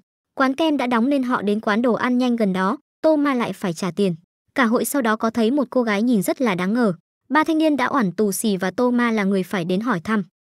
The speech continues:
Cô nói bản thân đã lỡ tiêu hết tiền vào việc mua bánh nên giờ thiếu tiền về trường. Cậu cho rằng cô chỉ cần xin người ta là được, nhưng xin Thomas thì cậu không cho vì giờ đang móm lắm rồi. Hai đứa bạn cậu nhìn vậy chứ không dám bỏ tiền ra cho người lạ dù đó có là gái xinh. Index khịa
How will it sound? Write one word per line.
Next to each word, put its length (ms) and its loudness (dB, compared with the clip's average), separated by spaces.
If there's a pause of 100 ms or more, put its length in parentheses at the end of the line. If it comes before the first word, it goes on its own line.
Cô 140 2
nói 180 2
bản 180 0
thân 240 0
đã 100 0
lỡ 260 2
tiêu 120 4
hết 220 0
tiền 200 2
vào 140 0
việc 220 -2
mua 180 2
bánh 220 0
nên 160 2
giờ 220 0
thiếu 180 0
tiền 260 0
về 120 0
trường. 260 0 (360)
Cậu 180 2
cho 140 2
rằng 260 0
cô 180 2
chỉ 180 -2
cần 220 0
xin 240 0
người 120 2
ta 180 0
là 140 0
được, 200 0 (260)
nhưng 160 2
xin 220 0
Thomas 420 2
thì 180 -2
cậu 140 0
không 200 -2
cho 140 -2
vì 160 0
giờ 180 0
đang 220 -2
móm 180 0
lắm 200 -2
rồi. 240 0 (300)
Hai 180 0
đứa 160 4
bạn 200 0
cậu 180 -2
nhìn 220 2
vậy 160 0
chứ 140 -4
không 200 0
dám 260 -2
bỏ 220 0
tiền 160 2
ra 180 -2
cho 140 -4
người 180 2
lạ 220 -2
dù 140 -2
đó 160 0
có 160 -2
là 160 0
gái 200 -4
xinh. 240 0 (340)
Index 360 2
khịa 200 0